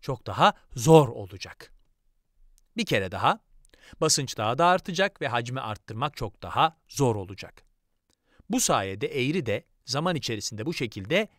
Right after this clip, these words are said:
dikleşmeye başlayacak. Hacim arttığını göstermek için buralara V yazıyorum. Yani hacmi arttırdığımı göstermek için buralara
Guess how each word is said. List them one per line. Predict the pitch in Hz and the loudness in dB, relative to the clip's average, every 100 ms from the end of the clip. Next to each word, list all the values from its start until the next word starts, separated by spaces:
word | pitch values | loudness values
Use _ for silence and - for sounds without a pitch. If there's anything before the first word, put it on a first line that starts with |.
| _ - | _ -16
dikleşmeye | 107 - 117 - 107 107 127 | -16 -4 -4 -4 -4 0 0
başlayacak. | 98 - - 87 82 - _ _ _ _ _ _ _ _ - | 0 -8 -12 -12 -14 -16 _ _ _ _ _ _ _ _ -20
Hacim | - 165 180 254 190 - | -4 -2 0 -2 -4 -2
arttığını | 143 - _ 143 127 117 | -2 -2 _ -6 -4 -6
göstermek | 107 120 113 - 143 156 143 - | -8 -6 -8 -4 -4 -4 -12 -14
için | - - 143 _ _ _ | -10 -10 -10 _ _ _
buralara | 143 165 131 101 95 147 - _ _ - | -4 0 0 -2 -2 -2 -2 _ _ -10
V | 113 | 2
yazıyorum. | 139 110 95 95 101 87 117 | 4 4 -4 -12 -14 -16 -12
Yani | 113 101 | -10 -4
hacmi | 135 120 120 | -4 -4 -6
arttırdığımı | 120 127 - 117 107 98 | -4 -4 -6 -8 -8 -6
göstermek | 120 120 - 110 92 | -6 -6 -6 -10 -12
için | - 180 135 | -14 -12 -8
buralara | 117 95 101 165 | -8 -8 -4 -4